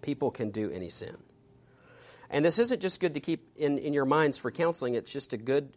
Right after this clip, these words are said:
good thing to keep in mind as you, as you live life, right? Uh,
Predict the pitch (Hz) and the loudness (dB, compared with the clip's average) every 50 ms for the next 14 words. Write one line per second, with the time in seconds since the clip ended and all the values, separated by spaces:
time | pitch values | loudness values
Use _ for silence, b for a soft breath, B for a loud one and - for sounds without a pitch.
0 | _ _ 131 139 135 - 147 143 131 - - 139 135 - 120 120 123 123 123 123 | _ _ -6 -6 -2 0 0 -2 -2 -2 -4 -6 -4 -4 -2 0 2 2 2 2
1 | 120 110 101 104 107 113 113 110 110 110 - - 139 110 107 113 110 107 104 101 | 0 0 -4 -6 -6 -4 -4 -4 -4 -6 -6 -8 -10 -6 -4 -4 -2 0 -2 -2
2 | 95 110 120 117 98 80 69 - - 110 110 110 113 127 135 - - - B B | 2 4 4 4 4 2 -2 -8 -6 -4 -2 0 0 0 -2 -4 -10 -16 B B
3 | B B B B B B B B B B B B B B B - - - 143 139 | B B B B B B B B B B B B B B B -12 -6 0 4 6
4 | 139 135 131 127 | 6 6 6 4